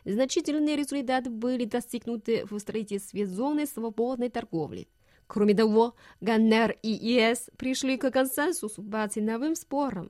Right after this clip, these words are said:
относительно фотовалидажной продукции. На всех пограничных пунктах продвигается модель таможенного контроля с одноразовой декларацией, проверкой и пропуском. Улучшаются таможенные услуги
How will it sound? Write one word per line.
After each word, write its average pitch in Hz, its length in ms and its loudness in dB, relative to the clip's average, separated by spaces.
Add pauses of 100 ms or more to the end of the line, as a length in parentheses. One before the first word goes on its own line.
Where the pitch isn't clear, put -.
относительно 277 760 -2 (220)
фотовалидажной 220 800 -2
продукции. - 760 -6 (460)
На 226 220 6
всех 339 240 0
пограничных 311 680 0
пунктах 339 440 0
продвигается 220 760 -2
модель 247 460 2
таможенного 262 600 0
контроля 262 640 0
с - 80 -10
одноразовой 247 840 -2
декларацией, 254 800 -4
проверкой 262 680 -4
и 311 220 -4
пропуском. 202 680 -6 (140)
Улучшаются 185 800 -4
таможенные 269 480 -2
услуги 277 520 -4